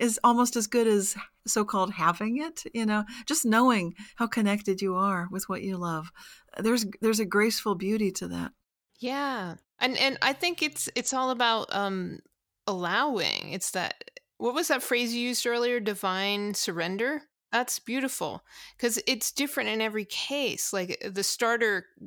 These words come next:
Speaker 2: the car thing reminded me of it. This happened once when I was <laughs> visiting my mom and, um, it wouldn't start, but we ended up taking Uber, which led to a lot of interesting things that never would have happened had we driven. <laughs> So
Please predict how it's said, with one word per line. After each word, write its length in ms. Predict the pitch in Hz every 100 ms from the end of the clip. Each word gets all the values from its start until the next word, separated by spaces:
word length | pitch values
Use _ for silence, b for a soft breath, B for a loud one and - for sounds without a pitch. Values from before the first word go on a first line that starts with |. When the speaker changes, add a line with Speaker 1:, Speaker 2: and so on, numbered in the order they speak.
| -
Speaker 2:
the 180 | 208 185
car 360 | - 233 226
thing 340 | 226 196 175 165
reminded 320 | 170 175 180
me 160 | 180 170
of 140 | 160
it. 180 | 160 -
This 140 | 185
happened 360 | 202 190 170 170
once 240 | 165 165
when 120 | 170
I 40 | 160
was 120 | 175
<laughs> 100 | 180
visiting 240 | 202 185
my 140 | 170 160
mom 480 | 160 170 180 165 - B B B B 185
and, 400 | 175 170 170 160
um, 540 | 175 160 160 156 165 -
it 140 | 202
wouldn't 220 | 190 196 175
start, 420 | - 240 220 -
but 140 | 180
we 180 | 165 185
ended 180 | 185 196
up 120 | 175
taking 340 | - 180 165 -
Uber, 380 | 226 190 185
which 260 | 160 165 -
led 380 | 180 180 180 160 -
to 200 | 185 170
a 20 |
lot 220 | 160 175 180
of 140 | 170
interesting 560 | 190 175 185 - 165 151
things 300 | - 208 175
that 100 | -
never 200 | 170 170
would 140 | 170
have 120 | 156
happened 540 | - 165 - - - 185
had 240 | - 160
we 120 | 160
driven. 440 | 147 180 180 - 226
<laughs> 680 | - 220 226 285 359 349 -
So 340 | - 202 175